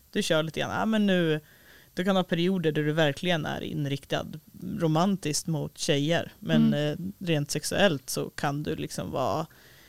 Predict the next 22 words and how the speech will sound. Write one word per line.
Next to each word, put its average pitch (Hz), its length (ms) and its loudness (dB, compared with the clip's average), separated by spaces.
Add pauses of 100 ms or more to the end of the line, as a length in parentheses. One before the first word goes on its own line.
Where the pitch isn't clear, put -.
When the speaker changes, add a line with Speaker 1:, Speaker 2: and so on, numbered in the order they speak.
(280)
Speaker 1:
ja, 175 120 2
men, 151 280 2
eh, 143 80 -4 (880)
gå - 240 -2
åt 151 140 0
alla 156 200 2
håll 190 280 -2
liksom. - 380 -10 (180)
Men 180 100 -6
du 165 60 0
känner, 151 420 0
är 185 40 2
rent 180 240 -4
romantiskt 160 500 -6
åt, 117 380 -8
åt - 180 -8
tjejer 95 460 -4
liksom. - 280 -14
Det 175 200 -4
är, 90 280 -4
det 175 320 -4
är 160 80 -2